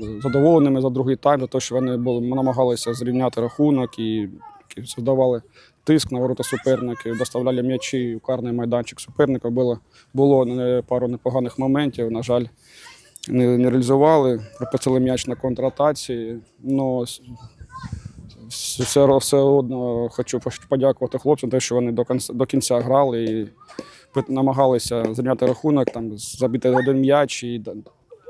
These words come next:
навіть в тому моменті, що ми вже в кінцівці грали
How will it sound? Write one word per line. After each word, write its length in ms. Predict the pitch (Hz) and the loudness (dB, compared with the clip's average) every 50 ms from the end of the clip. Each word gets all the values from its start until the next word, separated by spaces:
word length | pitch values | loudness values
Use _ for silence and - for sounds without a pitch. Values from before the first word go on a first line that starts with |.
| - - - | -14 -8 -6
навіть 280 | 127 123 110 131 123 - | -6 -4 -2 -4 -4 -2
в 20 | |
тому 220 | - 139 131 131 127 | -2 0 0 0 0
моменті, 400 | 131 135 131 131 131 113 - 120 | 0 0 0 0 0 -2 -4 -6
що 160 | - - 120 | -6 -6 -4
ми 140 | 123 123 120 | -2 -2 -2
вже 180 | 120 113 120 | -2 -2 -6
в 20 | - | -6
кінцівці 440 | - 131 127 - - 131 - 127 | -6 -6 -4 -2 -2 -4 -2 -2
грали 360 | 120 127 127 123 123 120 117 | 0 2 2 2 2 2 0